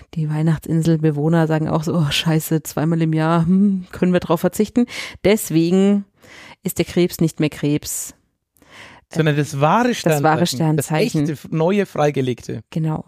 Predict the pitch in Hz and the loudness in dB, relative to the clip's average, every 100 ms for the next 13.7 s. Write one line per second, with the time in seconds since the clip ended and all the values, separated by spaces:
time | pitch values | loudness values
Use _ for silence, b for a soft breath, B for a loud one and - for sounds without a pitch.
0 | - - - - 185 185 175 165 156 151 | -10 -10 -8 -2 0 2 2 2 0 -2
1 | 156 190 185 165 185 196 - - 208 220 | -2 0 0 0 -2 -2 -4 0 2 4
2 | 170 165 - 170 202 - - 156 - - | 2 -2 -4 -4 -4 -4 -6 -6 -10 -4
3 | 180 233 170 151 151 156 151 196 196 - | 0 2 0 -2 -2 0 2 2 0 0
4 | 202 196 B B B B B _ - 185 | 0 0 B B B B B _ 0 2
5 | 208 - 190 180 - - - 151 185 175 | 2 2 2 0 -2 -6 -2 2 2 2
6 | 180 - 196 - - 156 160 165 180 170 | -2 -2 -2 -2 -8 -2 0 2 2 2
7 | 165 165 - 165 180 - - 196 - - | 0 0 -2 -2 -4 -6 -4 -4 -2 -2
8 | 240 156 147 - 147 156 175 151 - 151 | 0 0 -4 -4 -2 0 -2 -4 -4 -6
9 | - B B B - - 160 156 156 151 | -10 B B B -10 -2 0 0 0 2
10 | 175 - - 180 185 185 B B B B | 2 2 0 2 4 2 B B B B
11 | 165 - 156 - 180 214 - - - 196 | -4 -2 -2 -2 0 0 -2 -6 0 2
12 | 214 214 202 196 196 175 185 196 - - | 4 4 4 4 2 2 0 0 -4 -2
13 | 147 160 160 160 165 165 | 0 2 4 4 2 0